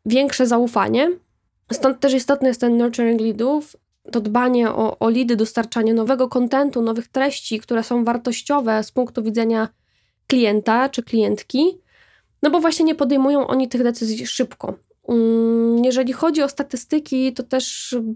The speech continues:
bardzo często podejmowane są dopiero wtedy kontakty do, do drugiej firmy, jeżeli w-, widzimy ją i korzystamy z czyichś materiałów powyżej trzech do sześciu miesięcy. To jest bardzo długo. Więc, y,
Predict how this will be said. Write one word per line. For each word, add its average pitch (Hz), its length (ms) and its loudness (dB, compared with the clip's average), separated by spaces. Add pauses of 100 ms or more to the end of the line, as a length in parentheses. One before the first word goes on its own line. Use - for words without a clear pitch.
bardzo 247 460 2
często 240 600 0
podejmowane 233 720 0
są 233 180 -2
dopiero 226 340 -2
wtedy 233 460 0 (600)
kontakty 254 640 0
do, 220 140 0
do 220 280 -4
drugiej 233 300 0
firmy, 262 380 2
jeżeli 240 400 2
w-, 214 180 -10
widzimy 240 500 2
ją 226 300 2 (440)
i 233 80 -2
korzystamy 254 540 2
z - 240 -8
czyichś 240 280 0
materiałów 226 720 0
powyżej 233 400 0
trzech - 420 -4 (320)
do 233 100 0
sześciu 233 400 -2
miesięcy. 208 480 0
To - 120 -8
jest 202 140 -6
bardzo 208 420 0
długo. 214 380 -6 (580)
Więc, 226 420 0
y, 233 300 0